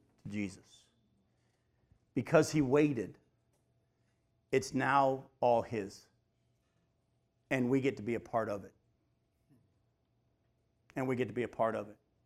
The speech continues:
I think the scripture says it this way, "I beseech you, therefore, brethren, because of God's mercy,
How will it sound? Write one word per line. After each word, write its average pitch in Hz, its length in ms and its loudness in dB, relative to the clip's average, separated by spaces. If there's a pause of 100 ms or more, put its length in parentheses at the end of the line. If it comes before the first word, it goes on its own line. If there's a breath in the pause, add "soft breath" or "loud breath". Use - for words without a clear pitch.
(480)
I 135 60 -4
think 190 240 -2
the 139 80 -2
scripture 170 400 -4
says 160 220 0
it 156 120 -6
this 151 180 -6
way, 175 300 0 (1080)
"I 151 120 4
beseech 156 720 -4
you, 185 120 0
therefore, 170 400 0
brethren, 156 540 0 (1500)
because 147 300 0
of 147 140 0
God's 151 320 2
mercy, 139 540 -2